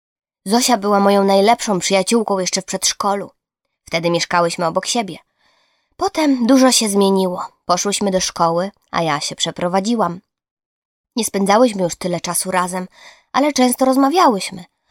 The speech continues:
albo siedziałyśmy obok siebie w świetlicy. Nadal uważałam Zosię za przyjaciółkę, zwłaszcza że w szkole jakoś z nikim nie mogłam się zaprzyjaźnić. A dzisiaj usłyszałam, jak Amelka mówiła do Nadii o tym,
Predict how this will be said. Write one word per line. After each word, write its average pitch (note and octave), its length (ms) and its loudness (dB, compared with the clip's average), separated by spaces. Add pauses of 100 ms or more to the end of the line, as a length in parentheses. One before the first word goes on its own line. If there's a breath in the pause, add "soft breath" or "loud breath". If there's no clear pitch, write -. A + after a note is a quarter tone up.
albo F#3 220 0
siedziałyśmy F#3+ 500 2
obok F3 220 0
siebie E3+ 260 -6
w - 40 -6
świetlicy. - 720 -8 (640)
Nadal F#4+ 300 4
uważałam G3+ 480 4
Zosię F#3+ 280 0
za F#3 120 -2
przyjaciółkę, F3 680 -4 (320 loud breath)
zwłaszcza A3+ 340 2
że B3+ 120 0
w - 60 -4
szkole F#3 420 2
jakoś G#3 280 0
z G3+ 80 -4
nikim A3+ 320 -4
nie A3+ 100 0
mogłam A3+ 400 0
się A3+ 180 -2
zaprzyjaźnić. A#3 1000 -2 (720)
A D#3+ 120 -8
dzisiaj G3 380 -4
usłyszałam, F#3+ 580 -6
jak - 200 -4
Amelka F#3+ 400 0
mówiła F#3 420 -2
do F#3 100 -2
Nadii F#3 420 -4
o G3+ 120 0
tym, F3+ 320 -8